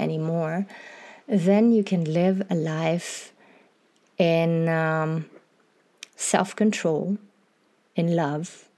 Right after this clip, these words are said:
in openness and curiosity and engagement, um, with the, the people and the environment around you.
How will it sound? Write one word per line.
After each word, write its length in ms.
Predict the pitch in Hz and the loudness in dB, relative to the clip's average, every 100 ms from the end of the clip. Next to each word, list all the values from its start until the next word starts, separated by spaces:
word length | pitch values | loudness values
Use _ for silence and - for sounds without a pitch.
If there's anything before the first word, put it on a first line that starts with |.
| _ _ | _ _
in 180 | - 175 | -6 -4
openness 600 | 180 175 175 160 175 - | -2 -2 -2 -2 -4 -6
and 200 | - 170 | -6 -8
curiosity 1120 | - - 165 151 151 156 - - - 185 190 - | -6 -2 0 0 -2 -4 -8 -10 -6 -6 -6 -6
and 300 | 170 165 - | -4 -4 -4
engagement, 1040 | - 170 147 170 185 - - 160 - - - - - - - - - - - | -4 -4 0 0 0 -2 -4 -4 -4 -8 -18 -20 -20 -20 -20 -20 -20 -20 -10
um, 600 | 180 160 165 160 160 214 | -6 -4 -2 -2 -4 -4
with 240 | 175 165 _ | -4 -4 _
the, 380 | 175 160 160 190 | -2 -2 -2 -4
the 120 | 180 | -6
people 500 | - 196 196 180 175 - | -2 -2 0 0 0 -2
and 240 | 170 160 | -4 -4
the 360 | 165 160 165 175 - _ _ - | -2 -2 -2 -6 -10 _ _ 4
environment 1200 | 190 165 147 170 170 175 170 160 151 147 - - _ _ 175 | 4 4 4 4 4 2 0 -2 -4 -6 -10 -18 _ _ -4
around 460 | 165 175 180 175 | 0 2 2 0
you. 180 | 156 202 | -2 -6